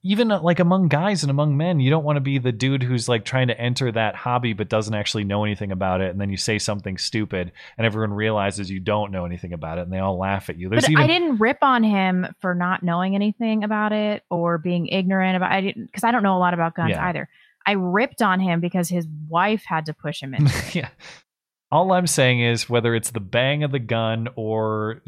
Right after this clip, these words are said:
Speaker 1: getting into something where there's a lot of technical knowledge that's not necessarily easy to consume,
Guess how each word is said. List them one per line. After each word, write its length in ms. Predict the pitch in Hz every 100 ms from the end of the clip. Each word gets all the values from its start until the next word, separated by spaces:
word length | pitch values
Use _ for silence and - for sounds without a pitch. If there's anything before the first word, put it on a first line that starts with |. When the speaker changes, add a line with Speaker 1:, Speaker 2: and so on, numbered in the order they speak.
| 110
Speaker 1:
getting 280 | 127 131
into 260 | 131 123 127
something 420 | 127 127 117 120
where 120 | 117
there's 160 | 113 110
a 40 |
lot 200 | 104 107
of 80 | 107
technical 480 | - 110 - 107 104
knowledge 540 | 98 92 92 98 90
that's 260 | - 92 -
not 280 | 104 98 - -
necessarily 460 | 104 98 - 98 101
easy 320 | 101 95 101
to 100 | 98
consume, 640 | - 98 - 92 87 85